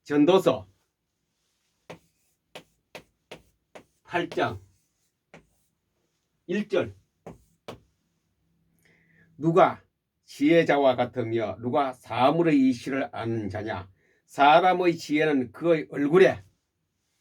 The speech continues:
지혜. 지혜는 뭡니까?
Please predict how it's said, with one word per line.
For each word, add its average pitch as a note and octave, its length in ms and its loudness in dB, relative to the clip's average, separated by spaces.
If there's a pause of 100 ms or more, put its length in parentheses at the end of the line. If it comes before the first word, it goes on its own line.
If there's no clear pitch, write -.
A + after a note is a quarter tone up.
(140)
지혜. D#3 460 -4 (960)
지혜는 E3+ 340 2
뭡니까? D3 560 -2